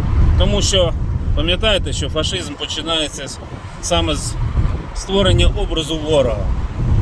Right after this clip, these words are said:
Росіяни цей образ створили. Це українці і Україна.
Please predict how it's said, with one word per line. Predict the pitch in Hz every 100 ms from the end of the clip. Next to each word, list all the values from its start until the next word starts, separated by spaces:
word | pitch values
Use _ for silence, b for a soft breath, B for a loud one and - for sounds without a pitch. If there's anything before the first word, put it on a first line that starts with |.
| - - - - - - - -
Росіяни | 185 - 202 196 180
цей | 160 175
образ | 165 160 143
створили. | - 170 175 170 156 113 - - - - - - - - - - - - -
Це | - 165
українці | 143 165 170 156 - 139
і |
Україна. | 135 143 139 127 98 -